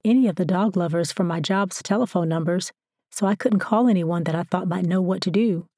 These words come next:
I had to find a vet and quick. I didn't care how far I had to go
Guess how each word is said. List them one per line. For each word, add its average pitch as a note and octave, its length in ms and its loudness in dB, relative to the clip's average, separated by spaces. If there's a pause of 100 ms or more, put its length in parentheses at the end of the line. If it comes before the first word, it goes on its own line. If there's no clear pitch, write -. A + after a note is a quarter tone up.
(760)
I G3+ 60 -2
had A3+ 180 2
to G3+ 80 0
find G#3+ 300 0
a E3+ 80 2
vet F3 340 0
and D#3+ 140 -2
quick. - 540 -2 (840)
I G#3 80 0
didn't A#3 160 4
care A#3 200 2
how G#3 120 2
far G#3 280 0
I F#3+ 40 0
had F#3 200 0
to F#3 60 0
go F3 380 0